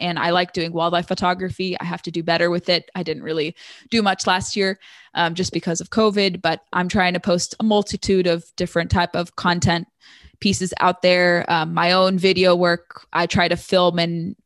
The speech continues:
and do monologues and try to do storytelling pieces, try to get better with that. Um, so I wanna kind of put some positive content out there as well. So yeah,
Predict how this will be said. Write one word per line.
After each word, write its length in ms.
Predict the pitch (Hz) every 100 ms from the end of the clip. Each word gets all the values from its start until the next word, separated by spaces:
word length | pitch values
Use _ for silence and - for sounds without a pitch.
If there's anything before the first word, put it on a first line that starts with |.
| -
and 160 | 185
do 160 | 175 175
monologues 720 | 185 226 220 202 196 196 185
and 200 | 170 165
try 220 | - 170
to 160 | 156 160
do 160 | 180
storytelling 560 | 180 208 196 190 185 185
pieces, 380 | - 175 175 170
try 100 | 170
to 80 |
get 140 | 170 160
better 240 | 165 160
with 140 | 170 -
that. 240 | 170 170 - - - -
Um, 260 | - 165 165
so 140 | -
I 60 | 180
wanna 240 | 180 180
kind 240 | 175 185 170
of 80 | 165
put 220 | 180 -
some 100 | 190
positive 540 | 185 175 175 175 170
content 360 | - 175 175 170
out 160 | 170 165
there 180 | 175 170
as 180 | 165 -
well. 240 | 175 175
So 300 | 165 180 165 175 - -
yeah, 200 | 240